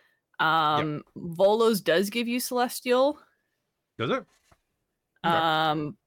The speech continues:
Speaker 2: but it doesn't allow you to pick anything. It just gives you Common and Celestial.
Speaker 1: I mean, so, but the, um,
Speaker 2: But I kind of like the way the stuff is laid out for, like, your Celestial Revelation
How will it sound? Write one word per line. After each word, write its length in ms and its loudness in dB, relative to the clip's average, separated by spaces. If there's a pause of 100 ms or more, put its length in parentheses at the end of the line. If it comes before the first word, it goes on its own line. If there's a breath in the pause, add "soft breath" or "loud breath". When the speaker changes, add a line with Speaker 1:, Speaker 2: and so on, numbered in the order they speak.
(120)
Speaker 2:
but 200 4
it 100 0
doesn't 240 2
allow 180 2
you 140 -2
to 100 -10
pick 320 -10
anything. 420 -6 (1300 soft breath)
It 80 -2
just 120 -4
gives 140 -2
you 60 -6
Common 300 -4
and 100 -6
Celestial. 580 -6 (1160)
Speaker 1:
I 80 -4
mean, 320 -4 (720)
so, 500 0
but 300 -2
the, 340 -2
um, 420 -4 (320)
Speaker 2:
But 180 2
I 80 0
kind 220 0
of 100 0
like 240 0
the 80 0
way 180 2
the 120 0
stuff 580 -4
is 240 -4
laid 220 0
out 180 0
for, 140 0
like, 260 -2
your 120 -4
Celestial 400 -6
Revelation 760 0